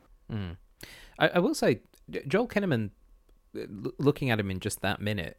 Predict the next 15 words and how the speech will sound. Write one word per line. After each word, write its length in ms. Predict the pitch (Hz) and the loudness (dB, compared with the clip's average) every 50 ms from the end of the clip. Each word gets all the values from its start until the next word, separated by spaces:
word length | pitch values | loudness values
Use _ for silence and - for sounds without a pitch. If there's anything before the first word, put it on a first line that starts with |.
| _ - | _ 0
um, 400 | 113 113 113 113 113 113 113 - | 0 2 2 2 0 0 -2 -2
I'm 140 | 151 170 165 | -2 0 0
like, 200 | 160 170 - - - - - - - | 0 0 -2 -4 -10 -20 -16 -12 -12
"Actually, 380 | 359 381 - - 427 415 415 415 - _ - _ _ - - _ - _ _ - | -10 -10 -8 -4 -2 0 0 -2 -2 _ -14 _ _ -20 -20 _ -20 _ _ -4
that's, 400 | 330 403 - - - - - - - - _ _ - - | -4 -4 -2 -4 -6 -6 -6 -8 -14 -20 _ _ -4 -2
he, 160 | 226 - - - | -2 -2 -2 -4
he, 260 | 190 - - - - - | -10 -8 -10 -12 -8 -4
he's 200 | - 220 220 - | -2 -2 0 0
got 180 | - 247 240 | 0 0 0
the 60 | 208 | 2
right 200 | 214 220 220 - | 0 0 0 0
look 260 | 156 170 185 - - - | 0 0 0 0 -2 -2
for 200 | - 127 113 107 | 0 2 2 4
a 120 | 101 95 | 2 2
RoboCop 680 | 98 95 92 90 - 87 87 - - 82 85 - - | 0 0 0 0 -2 -4 -6 -6 -6 -8 -8 -8 -10